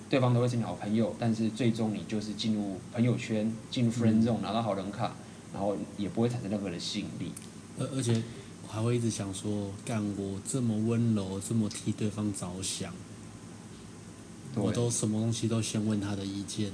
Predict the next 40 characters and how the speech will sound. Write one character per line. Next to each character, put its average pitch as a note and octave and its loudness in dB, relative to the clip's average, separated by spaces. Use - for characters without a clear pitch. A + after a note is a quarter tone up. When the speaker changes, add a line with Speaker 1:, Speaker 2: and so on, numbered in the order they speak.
Speaker 2:
为 A#2+ 2
什 G#2+ -4
么 F#2+ -6
他 G#2 -4
最 G#2 0
后 G#2+ 0
是 G2+ -2
喜 - -4
欢 F#2+ -4
一 G2 -2
个 F2+ -4
很 G#2+ -4
自 A#2 2
私 G#2+ 0
的 F#2+ -6
烂 A2 0
男 F#2 -8
人？ F#2 -10
Speaker 1:
没 F2 -4
错。 F2 -4
Speaker 2:
对 G2+ -6
啊。 F2 -6
Speaker 1:
怎 F#2 -8
么 F2 -6
会 G2+ -2
这 A2 -4
么 F#2+ -2
烂 A2+ 4
的 F#2+ -6
男 F#2+ -8
人？ - -10
所 C#3 6
以 A#2 8
阿 B2+ 6
妹 C3 4
大 B2+ 6
你 G#2+ 4
呢？ G2+ -2
Speaker 2:
嗯。 G#2+ 0
Speaker 1:
你， G2+ 0